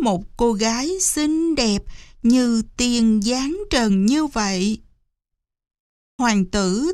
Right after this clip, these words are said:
từ trên ngai vàng bước xuống, ra lệnh trỗi nhạc lên, rồi mời Lọ Lem khiêu vũ. Mọi người đều trầm trồ bàn tán: "Ai chà, không biết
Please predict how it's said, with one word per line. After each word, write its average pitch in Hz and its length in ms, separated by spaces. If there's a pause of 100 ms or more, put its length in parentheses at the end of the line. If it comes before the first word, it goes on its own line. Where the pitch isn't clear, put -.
từ 202 160
trên 226 320
ngai 240 260
vàng 185 600
bước 320 300
xuống, 285 480 (500)
ra 262 240
lệnh 202 440
trỗi 214 280 (180)
nhạc 214 240 (120)
lên, 254 380 (400)
rồi 247 220
mời 220 480
Lọ 208 240
Lem 240 480
khiêu 262 340
vũ. 208 520 (840)
Mọi 214 220
người 208 460
đều 196 380
trầm 185 500
trồ 185 400 (160)
bàn 190 320 (100)
tán: 240 380 (1120)
"Ai 226 280
chà, 165 520 (440)
không 202 260
biết 277 320